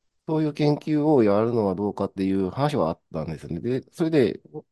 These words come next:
もう一人の大学院生の人は、そ-、そういうテーマの方に行って、で、私の方は、当時、組み換えの酵素っていうのは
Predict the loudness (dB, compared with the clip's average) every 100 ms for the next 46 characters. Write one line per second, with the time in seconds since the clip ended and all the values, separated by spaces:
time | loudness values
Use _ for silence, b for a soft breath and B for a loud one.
0 | _ _ _ -4 -2 0 4 4 4 4
1 | 2 2 0 0 0 0 0 2 4 4
2 | 2 _ _ _ -4 -4 -4 -8 -8 -4
3 | -2 2 4 4 2 0 -2 -4 -2 -2
4 | -2 -6 _ _ -2 0 0 -6 _ _
5 | _ _ -2 2 2 2 2 2 4 4
6 | 6 8 8 4 _ _ _ _ _ -12
7 | -6 0 0 0 -4 -6 -4 -2 2 4
8 | 4 4 0 -2 0 0 0 0 0 0